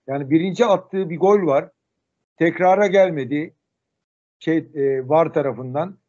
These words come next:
offside diye iptal edilen bir gol var. Yani onu çıplak gözle seyrederken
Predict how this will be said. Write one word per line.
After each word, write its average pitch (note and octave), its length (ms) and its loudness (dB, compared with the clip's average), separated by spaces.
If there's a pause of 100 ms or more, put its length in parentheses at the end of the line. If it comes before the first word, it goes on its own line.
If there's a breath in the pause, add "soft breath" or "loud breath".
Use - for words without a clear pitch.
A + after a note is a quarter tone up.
(160)
offside E3+ 520 0
diye D#3+ 160 -2
iptal D#3 320 -4
edilen D3+ 400 -4
bir D3+ 60 -6
gol D3 240 0
var. G#2+ 160 -6 (360)
Yani C#3 160 -6
onu G3+ 500 0 (120)
çıplak A#3+ 440 0
gözle F#3+ 300 0
seyrederken G3 760 -2